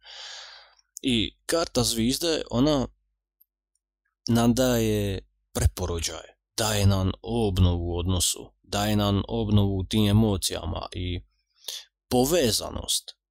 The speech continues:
najviše povezanost, konekciju, primijećenost.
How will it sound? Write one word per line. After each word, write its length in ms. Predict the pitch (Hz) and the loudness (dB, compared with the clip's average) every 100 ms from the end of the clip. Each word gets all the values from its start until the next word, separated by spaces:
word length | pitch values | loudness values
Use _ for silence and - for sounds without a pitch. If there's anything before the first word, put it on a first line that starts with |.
| _ | _
najviše 580 | 101 117 120 107 - 90 | 0 2 2 0 -2 -6
povezanost, 800 | - 95 101 92 - 87 - - | -6 -2 0 -2 -4 -2 -2 -2
konekciju, 680 | 107 101 98 98 - 98 - - _ _ _ _ _ - - - - - - _ _ _ - | 2 2 4 0 -2 -4 -4 -16 _ _ _ _ _ -16 -10 -6 -6 -8 -12 _ _ _ -4
primijećenost. 1160 | 123 127 131 120 85 - 78 - - - - | 2 4 6 4 0 -2 -4 -4 -4 -4 -8